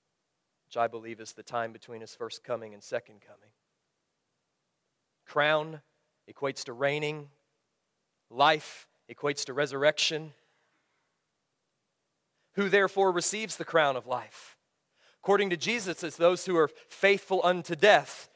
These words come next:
in the imprisonment and the, and the persecution that's coming. According to Revelation chapter twenty, it's those who are faithful unto death, those who are beheaded or martyred because of the testimony of Jesus and the word of God. But note this,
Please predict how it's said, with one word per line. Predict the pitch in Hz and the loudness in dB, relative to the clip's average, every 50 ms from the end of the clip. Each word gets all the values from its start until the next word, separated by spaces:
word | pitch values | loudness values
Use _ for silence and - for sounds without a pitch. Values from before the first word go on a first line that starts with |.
| _ - | _ -6
in | 139 156 | -6 -4
the | 156 160 | -2 -2
imprisonment | 160 156 143 - 196 214 202 147 165 165 156 151 151 151 - | -4 -4 0 4 4 4 4 4 0 -4 -2 -2 -2 -2 -2
and | 156 147 143 | -2 0 0
the, | 139 131 - _ _ _ _ - | 0 0 -2 _ _ _ _ 0
and | 143 151 151 | 0 0 2
the | 147 139 127 _ _ _ - | 0 -2 -2 _ _ _ -2
persecution | - 185 170 - 170 - - 208 214 196 - - 165 147 | 0 0 0 0 -6 -6 -6 -4 -4 -2 -2 -2 -2 0
that's | 139 135 - - | -2 -2 -2 -2
coming. | - - 190 175 160 131 120 113 _ _ _ _ _ _ _ _ _ _ | 2 4 4 4 2 -2 -10 -14 _ _ _ _ _ _ _ _ _ _
According | _ - 190 190 185 185 175 | _ 2 4 4 4 4 2
to | 175 | 4
Revelation | 165 185 190 185 185 185 190 185 - - 175 | 6 6 6 6 6 4 4 4 2 -4 -4
chapter | 160 - 190 185 175 - 170 | 0 4 4 4 4 2 -2
twenty, | 160 - - 190 220 220 190 160 | -8 -2 2 2 2 2 2 0
it's | 151 143 - | -4 -4 -2
those | - 180 185 185 175 - | 2 2 2 2 2 0
who | 190 175 | 4 6
are | 165 156 - - - - | 6 6 4 2 -12 -20
faithful | - - - 170 165 156 - - 175 180 | -2 4 4 6 6 4 0 0 4 6
unto | 185 185 190 185 185 | 6 6 4 2 4
death, | 151 214 226 170 135 123 - - - - - - | 8 8 8 8 6 2 -4 -16 -20 -20 -10 -2
those | - 143 160 156 - | 0 0 2 2 2
who | 185 175 | 4 6
are | 180 180 | 6 6
beheaded | 175 185 165 143 185 226 220 175 160 147 | 6 4 2 6 6 4 6 4 2 2
or | 147 151 156 | 2 2 2
martyred | 156 160 170 190 208 196 180 160 147 | 4 6 6 6 6 4 2 -2 -2
because | 151 147 - 175 170 151 | -4 -2 2 2 0 0
of | 175 156 | 0 -4
the | 156 | -4
testimony | - - 190 185 180 - - 185 175 180 175 180 175 175 | 0 4 4 4 4 4 -2 0 2 2 2 2 0 -2
of | 170 143 | -2 -2
Jesus | - - 202 214 185 - 160 156 - - - - - - - | -4 -4 -4 -2 -2 -2 -2 -2 -2 -4 -6 -8 -8 0 2
and | 151 160 165 | 2 2 4
the | 165 | 2
word | 160 170 180 175 | 2 2 2 2
of | 170 - | 2 4
God. | 196 208 208 190 160 | 6 8 8 8 6
But | 156 156 | 2 -2
note | 147 165 175 185 - - | 2 2 2 2 4 6
this, | 226 220 175 160 - - - | 6 6 6 6 2 -4 -12